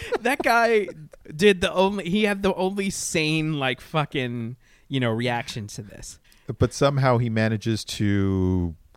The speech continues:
Speaker 2: convince him, and he, and he has a taste, and he was just like, "Hey, it's not <laughs> bad." And, and,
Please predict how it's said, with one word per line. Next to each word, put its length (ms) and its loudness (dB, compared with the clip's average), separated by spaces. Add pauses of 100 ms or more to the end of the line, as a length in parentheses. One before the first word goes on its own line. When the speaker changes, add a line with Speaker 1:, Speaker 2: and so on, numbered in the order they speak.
Speaker 2:
convince 640 0
him, 320 -6 (100)
and 160 0
he, 180 -2 (280)
and 140 0
he 80 2
has 240 6
a 40 -2
taste, 340 -2
and 60 -6
he 60 -4
was 80 -6
just 180 -10
like, 200 -4 (440)
"Hey, 280 4
it's 160 -4
not 200 2
<laughs> 180 10
bad." 420 4 (500)
And, 580 4 (840)
and, 400 4